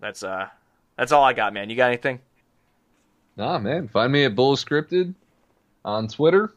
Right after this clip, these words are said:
Speaker 2: Uh, other than that, find me here and on, uh, the C Red Fred Bullseye podcast every other week or so. Um,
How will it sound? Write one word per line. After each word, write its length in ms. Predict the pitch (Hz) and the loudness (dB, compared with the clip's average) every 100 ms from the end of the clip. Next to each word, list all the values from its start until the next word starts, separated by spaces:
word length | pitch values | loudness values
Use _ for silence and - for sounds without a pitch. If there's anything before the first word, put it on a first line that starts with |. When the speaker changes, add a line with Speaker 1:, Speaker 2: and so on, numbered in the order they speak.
| - - | -20 -4
Speaker 2:
Uh, 420 | 101 107 127 120 | 2 2 2 2
other 160 | 123 139 | 2 2
than 140 | 135 | 4
that, 300 | 117 151 165 - | 4 2 0 -2
find 240 | 135 147 | 0 2
me 120 | 123 | 0
here 360 | 110 147 170 156 | -2 -2 -2 -2
and 120 | 120 | -4
on, 320 | 120 127 127 | -2 -2 0
uh, 360 | 123 123 123 123 | 0 -2 -2 -2
the 300 | 113 117 110 | 2 4 4
C 260 | - 143 | 4 4
Red 420 | 143 143 147 143 113 | 6 6 6 2 0
Fred 500 | 143 151 170 156 131 _ _ _ _ _ _ _ _ _ _ - | 2 4 6 2 -2 _ _ _ _ _ _ _ _ _ _ -2
Bullseye 440 | 120 135 135 131 | 2 2 4 2
podcast 960 | - 139 143 135 151 147 160 - - - _ - | 2 -2 -2 -4 -6 -6 -10 -16 -20 -20 _ -12
every 280 | 113 127 127 | -8 -4 -2
other 160 | 135 135 | 0 2
week 260 | 139 143 139 | 0 0 -2
or 80 | |
so. 360 | 131 160 180 202 _ _ 98 | -2 2 2 2 _ _ -10
Um, 380 | 110 120 120 | -10 -10 -14